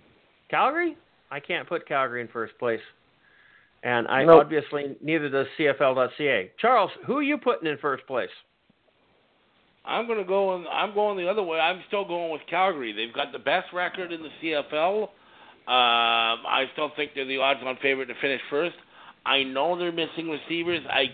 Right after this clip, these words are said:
Speaker 3: get that. I still think that team's good enough to be in first, to be first in the power rankings. Um, I know a lot of people, because of their injuries, are shying away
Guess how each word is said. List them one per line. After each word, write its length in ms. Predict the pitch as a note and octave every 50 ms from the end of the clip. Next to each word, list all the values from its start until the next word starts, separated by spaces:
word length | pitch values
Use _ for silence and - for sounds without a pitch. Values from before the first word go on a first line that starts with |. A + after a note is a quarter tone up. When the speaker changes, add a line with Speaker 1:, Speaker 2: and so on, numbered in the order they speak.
| - -
Speaker 3:
get 180 | C#3+ D3 E3 - - F3+
that. 240 | F3+ F3+ F#3 F3+ F3+ - - - _ _ _ - - - _ _
I 180 | A#2+ C3+ C#3 - -
still 240 | - E3 E3+ F3 F3 -
think 180 | F3 E3+ C#3
that 240 | E3 D3+ D#3 D#3 -
team's 240 | D#3 D#3+ E3 D3+ C3+ -
good 140 | D#3 D#3 D#3
enough 260 | D3+ D3 C#3+ C3 - -
to 60 | B2
be 220 | B2 C#3+ C#3+ C#3
in 80 | C3 A#2 - -
first, 260 | C#3+ C#3+ C3+ A#2 - - - D#2+ A#2+ C3
to 80 | C3 B2
be 280 | A#2+ C3+ C3+ C3+ B2 - -
first 200 | C#3+ C#3 C3 - -
in 60 | C3+
the 60 | B2 A2
power 280 | - C3 C3 C3 B2 A#2
rankings. 420 | A2 G2+ F#2 - E2+ F2 E2+ E2 - _ _ _ _ _ _ _ _ _ _ _ _ _ -
Um, 1000 | A2+ A#2 A#2 A2+ A2 A2 G#2+ G#2+ G#2+ A2 A2 A2 A2 A2 G#2+ G#2+ A2 A2+ A#2 - _ _ _ -
I 140 | A2 B2+ C3+
know 200 | C#3 D3+ D#3+ D#3+
a 20 |
lot 200 | D#3 D3+ D3+ D3+ D3
of 60 | B2+
people, 260 | C#3 D3 D3 C#3+ C#3
because 260 | C3 C3+ B2+ B2 C#3
of 60 | C3+ C3+
their 300 | C3 B2+ B2+ B2+ C3 C#3+
injuries, 320 | C#3+ C3 C#3 C#3+ C3+ A#2 A2 A2+ - -
are 380 | B2 A#2 A2+ G#2+ G#2+ G#2+ G#2 G2+ - - -
shying 300 | C3+ C3 C#3 C#3 C3+ B2+
away 300 | A#2+ A#2+ B2+ D3 D3+